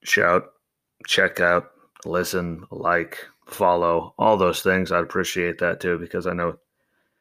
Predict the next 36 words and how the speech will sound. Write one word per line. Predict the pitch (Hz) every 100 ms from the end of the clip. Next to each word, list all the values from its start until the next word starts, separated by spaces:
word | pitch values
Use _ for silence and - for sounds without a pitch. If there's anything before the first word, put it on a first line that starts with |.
| _ _ -
she's | -
busting | - 95 - 90
her |
tail | - 92 85
to | 82
get | 87
it | -
done. | 85 80 78
So, | - 90 80 78 - -
and | 107
I | 101
think | 107 98
you'll | 92
really | 92 90 85
like | 87 -
it. | - - _ -
Check | - 113
out | 123
our | 120
Sunday | 113 135 127
sit | 104 139 -
down | 92
from | 85 87
this | -
past | 92 87
Sunday. | 95 85 80 78 _
We | - 101
went | 101
on | 101 -
for, | 101 - -
like, | 107
an | 98
hour | 110 104
and | 95
forty-nine | 113 107 107 110
minutes. | 107 78 - -